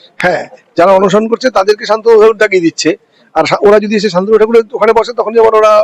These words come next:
হয়ে যাবে মতুয়া। এইটাই তো ব্যাপার, মানে উনি আটশো টাকা করে নিচ্ছে, আবার, আবার একটা বেলা একশো টাকা নিচ্ছে, হ্যাঁ, সব মিলিয়ে প্রায় হাজার বারোশো টাকা একজনের কাছ থেকে নিচ্ছে।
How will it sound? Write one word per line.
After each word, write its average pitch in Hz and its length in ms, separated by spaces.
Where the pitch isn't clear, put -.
হয়ে 208 140
যাবে 208 140
মতুয়া। 202 320
এইটাই 180 260
তো 254 100
ব্যাপার, 240 300
মানে 196 260
উনি 214 600
আটশো - 340
টাকা 208 180
করে 214 140
নিচ্ছে, 220 640
আবার, 285 240
আবার 285 200
একটা 208 300
বেলা 190 160
একশো - 200
টাকা 196 160
নিচ্ছে, 208 460
হ্যাঁ, 220 140
সব 180 180
মিলিয়ে 202 220
প্রায় 202 160
হাজার 180 180
বারোশো 175 260
টাকা 190 300
একজনের 180 260
কাছ 190 120
থেকে 214 120
নিচ্ছে। 185 340